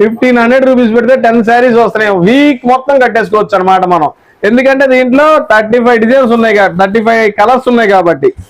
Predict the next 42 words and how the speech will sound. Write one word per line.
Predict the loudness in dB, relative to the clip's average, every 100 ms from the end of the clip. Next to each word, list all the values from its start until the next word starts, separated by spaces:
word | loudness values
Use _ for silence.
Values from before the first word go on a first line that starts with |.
| _ -8 -2
So | 0
కట్టిన | 0 -2 0 0
శారీ | 2 2 2
కట్టకుండా | 0 0 0 0
కట్టేసుకోవచ్చు | 0 -2 0 0 0
అనమాట | 0 0
వీక్ | 0 0 0
మొత్తం. | 0 0
So | 0
అలా | 2 2 2 2
కూడా | 2 2
ఆలోచించండి. | 2 0 -2 -2 0 0 -2 _ -12 -6 0
ఇది | 0
పెద్ద | 2 0 0
మా-, | 0 2 2 2
మామూలుగా | 2 2 2 2 2 4 4 2
ఆన్లైన్ | 2 0 0 0
లో | 2 2 2
మామూలు | 0 0 0 0 0
శారీ | 2 2 4
ఆర్డర్ | 2 2 0
పెడితేనే | 0 0 0
మనకు | 0 0
టూ | 0
థౌజండ్, | 0 2 2 0 0 -2
ఫిఫ్టీన్ | -2 0
హండ్రెడ్, | 0 0 2 2 2 -2 -10 _ -2
థౌజండ్ | 2 2 2
ప్లస్ | 0 0 0
అవుతుంది. | 0 0 0 -4 _ -2
అదే | 0 2 4 2
మనం | 2 0
అదే | 2 2 2
థౌజండ్, | 2 2 2 0
ఫిఫ్టీన్ | 0 0 0
హండ్రెడ్ | 0 0
లో | 0
మనకి | 0 -2
టెన్ | 0 -2
శారీస్ | 0 2 2 0
వస్తున్నాయి | 0 -2 0
కదా. | 2 2 0